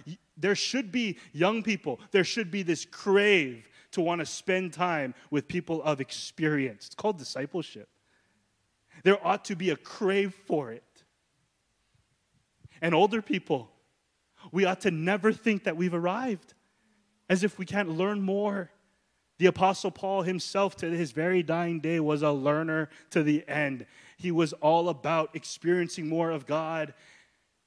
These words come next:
Tonight, we have a great guest speaker, a person, a man who has walked through some horrific things, and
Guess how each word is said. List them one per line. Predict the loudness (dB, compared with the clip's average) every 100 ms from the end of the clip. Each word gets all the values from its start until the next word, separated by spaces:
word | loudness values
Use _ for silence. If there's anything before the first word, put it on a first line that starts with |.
| _
Tonight, | -4 -2 -2 -2 -2 -2
we | -2
have | -2 -2 -2
a |
great | -6 -4 0 2 0 -2
guest | 0 0 -4
speaker, | -2 0 0 -4 -20 -20 _ _ _ _ _ _ _ _ _ _ _ _ _ _ _ _ _ _ _ _ _ _ -10
a | -8
person, | -2 0 0 -6 -10 -10 _ _ _ _ _ _ _ -12
a |
man | -4 0 0 -2 -8 -20 _ _ _ _ _ _ _ -4
who | -2
has | -2 -2
walked | 0 0 0 -8 -20 _ _ _
through | -8 -6 -6 -12 _
some | -10 -8 -8
horrific | -8 -10 -8 -4 -4 -4 -6 -8 -10 _ _
things, | -8 -8 -10 _ -20 -20 _ -20 -12
and | -10 -8